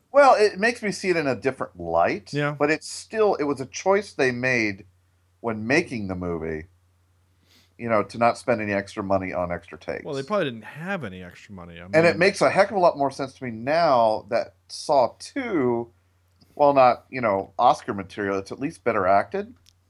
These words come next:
Speaker 1: which means they were given money to, to make it better.
Speaker 2: I'm, I'm actually curious. So Saw Two has got a different director.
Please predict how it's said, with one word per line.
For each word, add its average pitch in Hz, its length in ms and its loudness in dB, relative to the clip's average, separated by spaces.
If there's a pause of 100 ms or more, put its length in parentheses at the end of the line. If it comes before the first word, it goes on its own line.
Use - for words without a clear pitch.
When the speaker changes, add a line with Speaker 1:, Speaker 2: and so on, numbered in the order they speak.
(600)
Speaker 1:
which 131 200 -8
means 131 260 -2
they 127 140 4
were 113 120 2
given 123 440 2
money 87 420 -2
to, 87 380 -8 (800)
to 123 100 -8
make 110 240 0
it - 180 -10
better. 73 300 -6 (220)
Speaker 2:
I'm, 175 260 -2
I'm 170 160 -4
actually 160 300 -4
curious. 113 420 -6
So 113 160 -4
Saw 160 320 -2
Two 151 260 -6
has 120 100 -4
got 117 160 -4
a 107 40 -4
different 131 400 -10
director. 113 720 -6